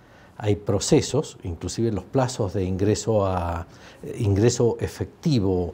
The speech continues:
de Venezuela al Mercosur y del Mercosur a Venezuela van a moverse en los siguientes cuatro años a partir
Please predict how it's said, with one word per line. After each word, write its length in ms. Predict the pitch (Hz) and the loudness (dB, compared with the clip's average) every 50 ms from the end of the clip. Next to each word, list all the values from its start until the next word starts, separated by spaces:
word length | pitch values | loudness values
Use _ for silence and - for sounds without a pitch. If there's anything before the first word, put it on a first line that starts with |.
| - 92 | -6 -4
de 240 | 98 95 92 90 90 | -2 -2 0 0 -2
Venezuela 680 | 87 92 90 87 - - 123 113 113 117 110 104 - - - - - - - | -2 -2 -2 -4 -2 0 0 2 4 4 2 2 0 -4 -16 -20 -20 -10 -4
al 140 | - 98 95 | -2 0 2
Mercosur 520 | 101 104 90 - - 98 - - 147 131 | 2 2 0 0 -2 -2 2 2 4 4
y 60 | 123 | 4
del 220 | 104 104 92 92 87 | 4 2 0 -2 -4
Mercosur 580 | 95 92 95 90 87 90 98 95 - 127 123 | -4 -4 -4 -4 -4 -4 -6 -4 -2 0 2
a 40 | 123 | 2
Venezuela 580 | 127 131 143 131 - 131 107 95 92 110 113 - - - - - - - | 2 2 0 0 0 0 0 2 2 -2 -2 -4 -10 -20 -20 -20 -8 -2
van 180 | 104 110 113 | 0 2 4
a 40 | 117 | 4
moverse 640 | 117 117 117 120 117 117 113 - - 135 127 - 110 | 4 4 4 6 4 4 2 2 2 2 2 2 0
en 220 | 101 101 98 95 | -2 0 0 0
los 140 | 95 92 - | 0 -2 -2
siguientes 460 | - 98 95 104 127 135 131 - - | -4 -6 -2 0 0 0 0 -6 -10
cuatro 420 | - - 120 117 - - 113 120 143 | -4 -2 -2 -2 0 0 0 2 2
años 400 | 147 127 107 92 90 90 - - | 4 2 2 0 -2 -4 -6 -8
a 100 | 92 - | -8 -6
partir 520 | - 92 87 - - 107 101 107 127 151 | -4 -6 -4 -4 -2 0 2 2 0 0